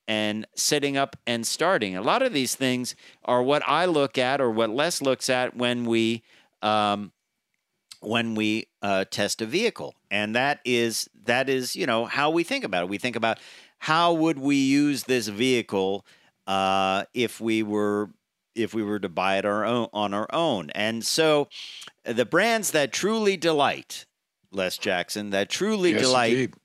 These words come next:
Speaker 1: people are Porsche, which I said is a very aspirational brand, right? Uh, let's
Speaker 2: Very much, uh, great car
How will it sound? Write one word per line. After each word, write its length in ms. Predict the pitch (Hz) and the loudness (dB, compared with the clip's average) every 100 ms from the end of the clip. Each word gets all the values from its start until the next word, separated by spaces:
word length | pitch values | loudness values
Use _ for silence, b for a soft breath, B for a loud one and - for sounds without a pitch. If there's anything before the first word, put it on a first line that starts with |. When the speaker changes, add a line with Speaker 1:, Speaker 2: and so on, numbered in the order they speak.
| - | -2
Speaker 1:
people 400 | 127 120 127 - | -2 0 -2 2
are 140 | 107 | 0
Porsche, 600 | 104 - 127 117 127 131 160 | 0 0 0 2 0 -2 -2
which 180 | 120 | -4
I 120 | 107 110 | -2 -2
said 200 | 120 113 | -2 -2
is 100 | 98 | -2
a 100 | 95 | -4
very 380 | 90 135 135 101 | 0 2 2 0
aspirational 920 | 117 120 - 113 110 107 - 98 87 | -2 -2 -4 -4 -2 -2 -4 -10 -8
brand, 400 | 92 82 92 107 | -6 -4 -6 -4
right? 240 | 95 - - b b b b b | -2 -2 -8 b b b b b
Uh, 160 | 101 101 | -2 0
let's 180 | 107 123 | 2 2
Speaker 2:
Very 280 | 139 143 139 | 4 6 4
much, 600 | 131 131 135 - - - - | 2 2 2 0 -2 -4 -4
uh, 340 | 110 107 104 - | -2 0 -2 -2
great 280 | 131 175 - | 2 2 2
car 440 | 165 139 156 190 | 2 4 2 -2